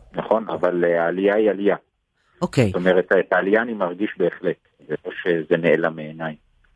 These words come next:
Speaker 1: או שאני אדיש לה. את בהחלט צודקת לדברים האלה, ואני חושב שהתקציב, אה, שאנחנו דנים בו כרגע, ועובדים בוועדות השונות, אה, על ההוראות השונות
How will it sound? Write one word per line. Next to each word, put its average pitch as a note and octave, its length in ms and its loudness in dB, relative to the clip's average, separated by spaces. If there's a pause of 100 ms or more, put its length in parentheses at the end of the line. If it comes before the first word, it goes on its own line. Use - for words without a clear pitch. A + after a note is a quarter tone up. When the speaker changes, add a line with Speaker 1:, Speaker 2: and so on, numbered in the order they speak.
(100)
Speaker 1:
או - 40 -8
שאני F2 300 -2
אדיש E2 300 -8
לה. D#2 80 0
את D#2 100 -4
בהחלט - 360 -2
צודקת A2 280 -4
לדברים F#2 380 -2
האלה, G2 160 2
ואני F#2+ 160 -4
חושב B2 320 0
שהתקציב, - 560 -2 (640)
אה, F#2+ 200 4 (120)
שאנחנו F#2+ 400 -2
דנים F#2+ 360 0
בו A#2 140 0
כרגע, A#2 540 2 (180)
ועובדים F2 760 -2
בוועדות F#2 580 2
השונות, G#2 400 -2 (140)
אה, F2 460 2
על F#2+ 100 0
ההוראות F#2+ 340 4
השונות G2 280 -6